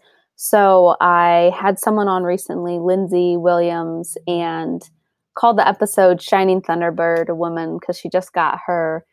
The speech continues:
her given name, her native name, um, from a, a healer. And so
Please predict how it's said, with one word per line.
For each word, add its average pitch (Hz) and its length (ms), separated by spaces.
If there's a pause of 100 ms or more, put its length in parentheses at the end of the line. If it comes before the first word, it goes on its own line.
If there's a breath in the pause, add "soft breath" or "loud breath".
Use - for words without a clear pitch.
(160)
her 196 100
given 196 300
name, 185 220
her 175 300
native 180 380
name, 170 500 (200)
um, 160 440 (100)
from 160 220
a, 147 300
a 165 80
healer. 277 420
And 202 160
so 185 380